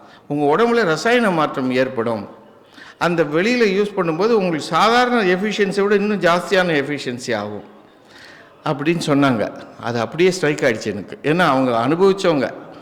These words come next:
அவங்க வந்து இன்னும் ரொம்ப பிரமாதமாலாம் படிக்கல, ஒண்ணும் பண்ணல. அவங்க உண்மையை தவிர எதுவுமே சொல்ல மாட்டாங்க. அந்த மாதிரி தெரிஞ்சு, அதே மாதிரி நீங்க சொன்ன சில விஷயங்கள்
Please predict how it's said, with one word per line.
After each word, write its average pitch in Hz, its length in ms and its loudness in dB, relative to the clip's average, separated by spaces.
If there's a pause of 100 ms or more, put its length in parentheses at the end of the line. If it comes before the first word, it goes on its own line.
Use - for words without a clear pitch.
(260)
அவங்க 127 220 0
வந்து 160 200 4
இன்னும் 156 240 4
ரொம்ப 151 300 4 (880)
பிரமாதமாலாம் 143 640 2
படிக்கல, 147 380 2
ஒண்ணும் 147 320 2
பண்ணல. 123 160 0
அவங்க 139 320 0 (280)
உண்மையை 156 360 2
தவிர 165 240 6
எதுவுமே 160 300 4
சொல்ல 156 380 4
மாட்டாங்க. 135 200 4
அந்த 127 200 2
மாதிரி 156 240 4
தெரிஞ்சு, 131 440 0 (480)
அதே 151 300 2
மாதிரி 180 260 4
நீங்க 170 300 4
சொன்ன 160 340 4
சில 143 200 2
விஷயங்கள் 135 520 2